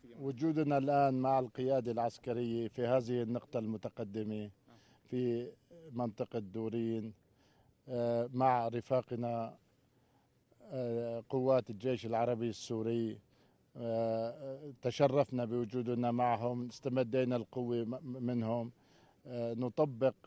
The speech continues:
ما قاله القائد الخالد حافظ الأسد،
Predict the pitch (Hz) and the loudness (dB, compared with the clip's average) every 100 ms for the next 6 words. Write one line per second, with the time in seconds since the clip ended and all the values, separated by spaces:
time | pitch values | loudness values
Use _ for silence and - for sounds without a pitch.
0 | _ _ _ _ _ - 127 123 - 143 | _ _ _ _ _ -6 2 2 4 4
1 | 131 120 123 - 127 131 113 120 - 123 | 6 4 2 2 2 2 2 -2 -2 0
2 | 117 117 104 131 123 104 120 127 - 123 | 2 0 -2 0 0 0 -2 -2 0 0
3 | 110 | 0